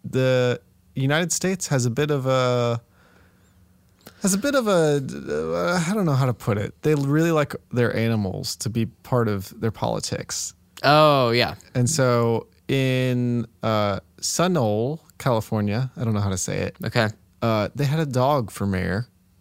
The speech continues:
Speaker 2: Dog for mayor?
Speaker 1: For mayor.
Speaker 2: Like, that actually ran?
Speaker 1: Yes, it was the, the black lab mix named Bosco. And
Speaker 2: Did it
Speaker 1: he,
Speaker 2: win?
Speaker 1: he ran for mayor and won against two human opponents
Speaker 2: Are you
Speaker 1: in,
Speaker 2: serious?
Speaker 1: in nineteen eighty-one.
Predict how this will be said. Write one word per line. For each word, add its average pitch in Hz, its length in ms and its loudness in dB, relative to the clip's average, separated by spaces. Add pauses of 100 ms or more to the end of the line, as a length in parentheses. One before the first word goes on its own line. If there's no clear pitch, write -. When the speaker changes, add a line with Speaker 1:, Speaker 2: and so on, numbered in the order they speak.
(380)
Speaker 2:
Dog 143 260 4
for 143 120 2
mayor? 139 480 4
Speaker 1:
For 131 140 2
mayor. 120 640 0
Speaker 2:
Like, 135 300 4
that 131 160 6
actually 127 320 2
ran? 127 440 2
Speaker 1:
Yes, 117 380 2
it 120 80 0
was 110 200 0
the, 107 400 -2
the 113 120 -2
black 117 360 0
lab 127 240 0
mix 120 380 -4
named 120 300 -2
Bosco. 98 600 -2 (240)
And 117 60 -2
Speaker 2:
Did 120 100 4
it 143 120 6
Speaker 1:
he, 131 40 0
Speaker 2:
win? 131 440 0
Speaker 1:
he 135 240 0
ran 139 360 0
for 147 140 -4
mayor 110 400 0
and 107 320 -2
won 135 260 0
against 110 380 -2
two 139 360 0
human 123 360 0
opponents 98 500 -2
Speaker 2:
Are 196 60 8
you 202 200 6
Speaker 1:
in, - 40 6
Speaker 2:
serious? 196 560 6
Speaker 1:
in 110 60 0
nineteen 120 340 0
eighty-one. 104 500 0